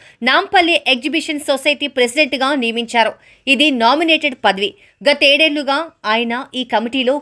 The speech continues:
కీలక భూమిక పోషిస్తున్నారు. నాంపల్లి ఎగ్జిబిషన్ నిర్వహణ సాఫీగా సాగడానికి ఆయన తన వంతు పాత్ర పోషించారు.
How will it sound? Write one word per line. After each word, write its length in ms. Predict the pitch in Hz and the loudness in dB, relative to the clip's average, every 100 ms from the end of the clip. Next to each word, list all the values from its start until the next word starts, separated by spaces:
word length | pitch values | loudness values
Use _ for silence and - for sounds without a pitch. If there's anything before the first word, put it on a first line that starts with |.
| - | -2
కీలక 320 | 294 320 320 269 190 | 0 0 -2 -4 -2
భూమిక 320 | 233 262 254 214 233 - | -2 -2 0 0 -2 -6
పోషిస్తున్నారు. 600 | 202 220 - 208 196 202 - _ - _ - | -6 -8 -12 -4 -2 -2 -10 _ -20 _ -2
నాంపల్లి 420 | 285 359 381 370 349 254 | 0 0 2 2 2 0
ఎగ్జిబిషన్ 520 | 240 285 320 - 285 | -2 -2 -2 -2 -2
నిర్వహణ 320 | 240 254 277 269 - | 0 0 -2 -4 0
సాఫీగా 380 | 226 247 277 285 - | 0 0 -2 -2 0
సాగడానికి 560 | 202 240 240 226 254 349 - 202 | 0 0 -2 -4 -4 -6 -4 -2
ఆయన 240 | 233 247 240 - | 0 0 -4 -2
తన 160 | 196 302 | 0 0
వంతు 200 | 330 320 311 226 | -2 -4 -4 0
పాత్ర 340 | 220 - 226 233 214 | 0 0 -2 -2 -4
పోషించారు. 540 | 208 226 208 220 202 | -6 -6 -2 -2 -2